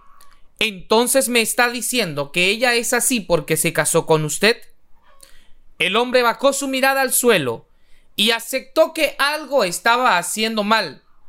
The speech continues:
y eso provocaba que su matrimonio no funcionara. El consejero le recomendó que fuera a su casa, le diera un abrazo a su esposa y le dijera al oído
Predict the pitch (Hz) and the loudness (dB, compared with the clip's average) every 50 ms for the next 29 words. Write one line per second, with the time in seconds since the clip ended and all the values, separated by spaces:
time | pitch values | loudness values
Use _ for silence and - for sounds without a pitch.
0 | - - _ - 180 175 160 165 185 202 - - 214 170 - 170 156 156 160 160 | -20 -20 _ -4 -2 0 0 0 0 0 0 -2 -2 -2 -2 0 0 0 0 2
1 | - 240 233 226 220 220 233 240 - - - - - - - - - 254 254 254 | 4 4 4 4 2 0 -2 -4 -10 -20 -20 -20 -20 -20 -8 -2 -2 0 0 0
2 | 285 262 254 262 254 269 262 262 302 320 311 311 311 302 226 190 226 269 - - | 0 0 0 0 0 -2 0 2 4 4 4 4 0 0 2 2 2 2 2 0
3 | 233 220 208 - 233 233 220 180 151 123 120 - - - _ - - - - - | -4 -6 -2 0 2 4 4 2 2 0 -4 -10 -16 -20 _ -20 -20 -20 -20 -20
4 | - - - - - - - - - 220 247 240 - 294 302 - 311 - 330 370 | -20 -20 -18 -16 -16 -16 -12 -4 -2 0 0 0 0 -2 -2 -2 -2 0 2 4
5 | 381 381 370 330 262 233 214 175 - 185 175 170 160 160 170 196 202 180 143 - | 4 6 6 4 4 2 0 -2 0 -2 0 0 -2 0 2 4 4 4 2 -2
6 | - - - - - - - - - 143 139 - 151 165 190 208 214 214 214 214 | -8 -18 -20 -20 -20 -20 -18 -6 -4 -4 -2 2 4 4 4 4 4 2 0 0
7 | - - 180 170 220 226 233 233 - - 156 147 - - - - - - - - | -4 -8 -4 2 2 4 4 2 0 -4 -6 -6 -8 -10 -20 -20 -20 -16 -6 0
8 | 165 214 226 247 285 302 320 311 285 294 285 285 254 214 208 226 254 269 269 - | 2 2 4 4 4 4 4 4 4 2 2 2 2 4 4 2 2 0 0 -2
9 | 226 202 180 - 170 160 - - 233 240 262 254 - 254 240 226 202 180 165 165 | -2 -2 -2 -2 -6 -10 -2 2 4 4 4 4 2 2 2 2 2 0 -2 -4
10 | 156 160 156 - 233 247 247 247 233 202 180 180 214 247 247 254 247 247 247 - | -4 -4 -2 0 2 2 4 4 2 0 0 -2 -4 0 2 2 2 2 0 -4